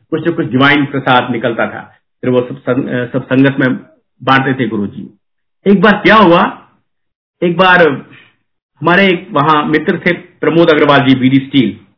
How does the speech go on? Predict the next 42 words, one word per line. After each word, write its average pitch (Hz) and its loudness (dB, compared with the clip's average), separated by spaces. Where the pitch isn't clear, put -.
उन्होंने 196 0
कहा 190 -2
कि, 180 -2
"यार, 175 -2
हमें 139 0
बड़ी 151 0
खुशी 143 -4
होगी 139 2
यार, 120 -2
गुरुजी 127 2
को 139 0
हमारे 131 0
घर 123 0
अगर 120 0
चरण 123 2
डालेंगे 117 0
हमारे 113 -2
घर 113 -8
में, 113 -12
हमें - -6
बड़ी 117 0
खुशी 131 -8
होगी।" 107 -8
वो 151 -2
भी 170 0
डिफेंस 165 -2
कॉलोनी 151 0
में 170 2
ही 170 2
रहते 120 0
थे। 107 -12
मैंने 139 -2
कहा, 143 -4
"गुरुजी, 135 0
वो 127 -8
बड़े 127 -2
रिक्वेस्ट 156 -2
कर 123 -4
रहे 107 -4
हैं।" 110 -8
बोला, 143 -2
"चलेंगे।" 165 -2